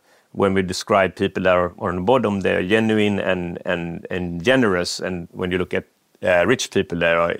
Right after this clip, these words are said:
egoistic and, uh, uh, superficial. And I wa-, I didn't want to go down that road because I don't believe it's true.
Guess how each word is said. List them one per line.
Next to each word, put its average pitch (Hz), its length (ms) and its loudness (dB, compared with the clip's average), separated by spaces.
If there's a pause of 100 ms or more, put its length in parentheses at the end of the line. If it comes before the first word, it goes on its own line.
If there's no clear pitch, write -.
(180)
egoistic 95 640 0
and, 87 340 -2
uh, 87 220 -2 (440)
uh, 92 100 2
superficial. - 720 0 (520)
And 107 120 2
I 123 40 4
wa-, 143 220 4
I 131 100 4
didn't 143 220 2
want 127 160 4
to 110 40 0
go 113 160 4
down 101 240 4
that 92 160 -2
road 113 260 4
because 95 260 -4
I 98 40 0
don't 92 200 0
believe 90 200 0
it's 87 200 -4
true. - 460 0